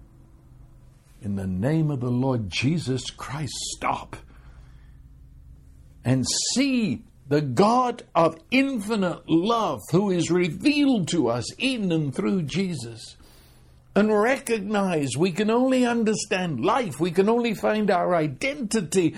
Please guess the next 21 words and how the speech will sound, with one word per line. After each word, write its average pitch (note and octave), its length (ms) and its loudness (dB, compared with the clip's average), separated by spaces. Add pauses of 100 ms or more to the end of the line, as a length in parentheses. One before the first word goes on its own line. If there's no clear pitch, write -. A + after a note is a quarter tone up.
(140)
not B3 420 2
in F#3 240 0
the C#3+ 120 2
circumstances, E3+ 1120 0
but F3 320 0
in D#3+ 240 0
the C3 120 0
God C3+ 460 0
who B2+ 140 4
joins C3 560 0
us G#2+ 200 -4
in G#2 200 -2
those G2 280 -4
circumstances B2+ 1040 0
and D3+ 180 2
walks D#3+ 420 2
us D#3 140 0 (120)
through F3+ 200 0
with C#3+ 280 -2
triumph. - 720 -10 (1800)
Well, A2+ 320 -6